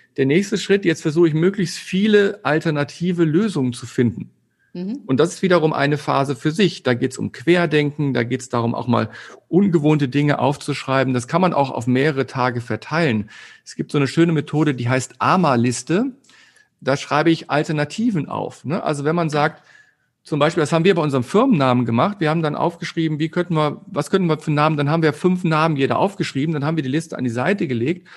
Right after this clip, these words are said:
Speaker 1: und zwei, drei Wochen lang neue Namen immer wieder hinzugefügt, bis wir am Ende eine
Speaker 2: Mhm.
Speaker 1: Liste hatten mit vielleicht achtzig, neunzig unterschiedlichen Namen. Und daraus entwickelt sich dann die nächste Stufe. Und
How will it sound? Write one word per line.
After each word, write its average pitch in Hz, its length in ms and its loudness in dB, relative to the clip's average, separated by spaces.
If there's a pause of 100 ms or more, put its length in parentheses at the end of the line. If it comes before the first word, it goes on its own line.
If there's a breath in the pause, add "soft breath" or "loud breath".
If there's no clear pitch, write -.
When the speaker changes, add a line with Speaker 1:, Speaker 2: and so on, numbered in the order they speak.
(240 loud breath)
Speaker 1:
und 127 160 -4
zwei, 170 400 2
drei 160 320 2
Wochen 185 260 -2
lang 170 300 0
neue 160 360 0
Namen 165 320 2
immer 160 200 0
wieder 156 160 0
hinzugefügt, 147 800 -2
bis 151 160 -6
wir 160 80 2
am 131 100 2
Ende 190 200 4
eine 151 80 2
Speaker 2:
Mhm. 139 40 0
Speaker 1:
Liste 175 240 -2
hatten 156 220 -2
mit 143 120 0
vielleicht 135 360 -2
achtzig, - 400 -4
neunzig 147 360 0
unterschiedlichen 139 600 -2
Namen. 123 400 2 (1160 loud breath)
Und 127 160 -2
daraus 180 280 2
entwickelt 180 420 2
sich 156 160 2
dann 147 160 0
die 143 100 -4
nächste 127 360 0
Stufe. - 420 -10
Und 127 300 -4